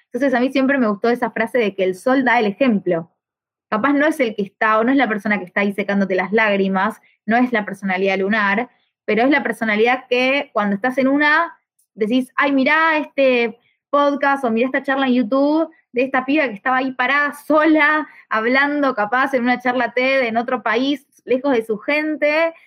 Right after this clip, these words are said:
pero que a vos al escucharla te inspira y capaz también te ayuda, pero desde otro lugar", ¿no?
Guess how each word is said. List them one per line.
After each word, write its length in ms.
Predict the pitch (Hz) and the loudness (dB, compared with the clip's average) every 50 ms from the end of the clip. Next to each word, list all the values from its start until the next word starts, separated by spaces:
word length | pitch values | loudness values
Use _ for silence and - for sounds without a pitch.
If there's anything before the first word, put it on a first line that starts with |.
| _ _ - | _ _ -6
pero 180 | - 226 226 | -4 -2 -2
que 80 | 214 226 | 0 0
a 80 | 214 226 | 0 2
vos 260 | 247 285 311 339 - | 2 2 2 0 0
al 120 | 294 247 208 | -2 -2 -2
escucharla 580 | 202 - 208 202 - 247 269 294 294 277 277 | -4 -6 -8 -2 -2 0 0 2 0 -2 -2
te 80 | 269 208 | -2 -2
inspira 560 | 202 202 196 _ - 254 262 277 302 302 302 | -4 -4 -4 _ -6 -4 -2 0 0 0 -2
y 60 | 277 - | -2 -2
capaz 260 | 196 190 - 269 - | -4 -4 -4 -4 -4
también 260 | - 254 262 285 311 - | -2 -2 0 0 0 -2
te 80 | 254 | -4
ayuda, 420 | 208 208 - 285 277 277 262 254 247 | -4 -4 -4 -2 2 2 2 2 0
pero 140 | 226 202 185 | 0 -2 -2
desde 160 | 190 208 247 | 0 -2 -2
otro 180 | 247 269 240 | 0 -2 -2
lugar", 340 | 208 185 185 214 214 196 180 185 - _ _ _ _ _ | -2 0 0 0 0 0 -2 -6 -10 _ _ _ _ _
¿no? 340 | - 185 202 240 269 254 254 | -6 -6 -4 -4 -6 -8 -10